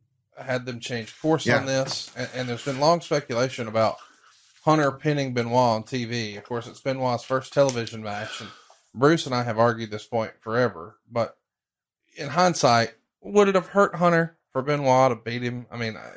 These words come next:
Speaker 1: he was a made man at that point, but it would have made Benoit to be Hunter.
Speaker 2: Well, I think you could argue Hunter had the main event with me.
Speaker 1: Sure.
Speaker 2: And I don't think guys should be losing main events.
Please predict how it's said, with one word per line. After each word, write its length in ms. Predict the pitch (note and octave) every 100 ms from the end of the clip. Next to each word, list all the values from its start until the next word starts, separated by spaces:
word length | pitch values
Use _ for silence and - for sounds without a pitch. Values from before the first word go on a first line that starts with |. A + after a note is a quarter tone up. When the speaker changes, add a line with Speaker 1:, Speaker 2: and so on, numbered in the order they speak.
| - D3+
Speaker 1:
he 100 | E3+
was 140 | D3
a 40 |
made 320 | C3 C#3+ D#3+ A#2+
man 280 | D#3 F3
at 100 | A2+
that 240 | A2+ - -
point, 200 | F#2+ C#2+
but 100 | A#2
it 120 | A2+
would 160 | C3 B2+
have 160 | A2 A2+
made 360 | A#2+ B2 A2+
Benoit 520 | G#2+ G#2 A2 G2+ - - _ _
to 80 | A#2
be 160 | G#2+ G2+
Hunter. 200 | G#2+ - - -
Speaker 2:
Well, 140 | C3
I 80 | A#2+
think 300 | C3 D3 C#3
you 60 | A2+
could 80 |
argue 420 | G2+ G2 F2 F#2 D#2
Hunter 300 | F#2+ F#2+ E2
had 240 | E2+ C#2+
the 100 | D#2
main 220 | D#2+ E2
event 240 | D2+ D#2 -
with 180 | -
me. 460 | G2+ G#2 C#2+ C2+ - _ -
Speaker 1:
Sure. 300 | D#3+ G2+ -
Speaker 2:
And 80 | F#2+
I 140 | E2+ G#2
don't 280 | A#2 G2
think 180 | G#2 F#2
guys 320 | - E2 E2
should 160 | - D#2
be 80 | E2
losing 420 | E2 E2+ D#2+ E2
main 200 | D#2+ D2+
events. 560 | C#2 D#2+ D#2+ - -